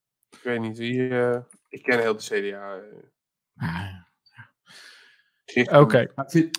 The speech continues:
Speaker 3: ik vind het wel netjes dat ze gewoon zeggen, meteen, eh, uithuilen op heel beginnen. Dat ze niet,
Speaker 2: Ja.
Speaker 3: eh,
Speaker 1: Ja,
Speaker 3: downplayen
Speaker 1: toch?
Speaker 3: met, "Nee, het zal wel meevallen, die paar stemmen." Of, eh, "We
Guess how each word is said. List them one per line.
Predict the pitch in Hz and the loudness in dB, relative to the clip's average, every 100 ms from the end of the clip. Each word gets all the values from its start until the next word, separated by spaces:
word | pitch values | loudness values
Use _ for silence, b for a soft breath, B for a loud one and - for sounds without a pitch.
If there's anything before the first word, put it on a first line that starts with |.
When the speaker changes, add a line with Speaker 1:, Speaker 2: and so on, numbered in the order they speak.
| _ - | _ -8
Speaker 3:
ik | 165 | -4
vind | - 147 | 2 6
het | 180 | 6
wel | 170 | 6
netjes | 156 135 | 4 2
dat | 135 | 0
ze | - | 0
gewoon | 127 131 | 0 0
zeggen, | 131 127 - _ - | 0 -2 -6 _ 0
meteen, | 127 123 123 | 0 0 -4
eh, | 127 | -4
uithuilen | 117 139 139 131 127 117 | 0 2 2 2 0 -2
op | |
heel | - - | -10 -20
beginnen. | 123 127 113 120 - _ _ _ _ | -12 -8 -8 -8 -14 _ _ _ _
Dat | - 120 | -14 -10
ze | - 120 | -8 0
niet, | 123 117 | 4 8
Speaker 2:
Ja. | 120 135 | 8 6
Speaker 3:
eh, | 123 - _ _ _ _ | 0 -12 _ _ _ _
Speaker 1:
Ja, | - | 2
Speaker 3:
downplayen | - 170 240 - 123 120 | 8 8 8 4 0 0
Speaker 1:
toch? | 113 | 0
Speaker 3:
met, | 113 | 0
"Nee, | 127 | 4
het | 139 135 | 6 6
zal | 143 120 | 2 0
wel | 120 120 | -2 0
meevallen, | 127 135 131 127 131 127 | 4 4 2 -2 -2 -8
die | 120 | -8
paar | 123 123 | -6 -6
stemmen." | - 127 120 127 123 | -4 -4 -4 -6 -6
Of, | 117 - | -12 -12
eh, | 113 | -10
"We | 110 | -10